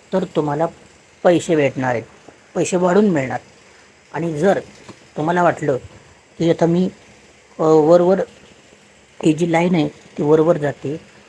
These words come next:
आणि मी चला कॉलचं बटन दाबलं, पण समजा तुमचा लक चुकीचा निघाला आणि जर ती खाली खाली गेली तर तुमच्या खात-, खात्यावरचे पैसे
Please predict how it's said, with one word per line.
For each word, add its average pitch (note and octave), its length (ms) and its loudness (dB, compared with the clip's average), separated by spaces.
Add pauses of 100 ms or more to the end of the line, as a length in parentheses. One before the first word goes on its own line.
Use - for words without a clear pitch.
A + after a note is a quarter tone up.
(300)
आणि D#3 240 -4
मी F3 280 -4 (560)
चला E3+ 140 0
कॉलचं D#3+ 400 -2
बटन D#3 220 -4
दाबलं, B2+ 280 -4 (1000)
पण F3+ 120 -4
समजा F3 320 0 (420)
तुमचा E3+ 240 -2
लक F3+ 200 0 (240)
चुकीचा G#3+ 300 2
निघाला C3 360 -4 (640)
आणि E3 180 -4
जर F#3+ 200 -2
ती G#3 100 0
खाली F3 240 -4
खाली E3 220 -4
गेली D3+ 260 -6 (540)
तर F#3+ 100 0
तुमच्या D#3 380 -4
खात-, - 300 -8 (580)
खात्यावरचे D#3 540 0
पैसे C#3 340 -4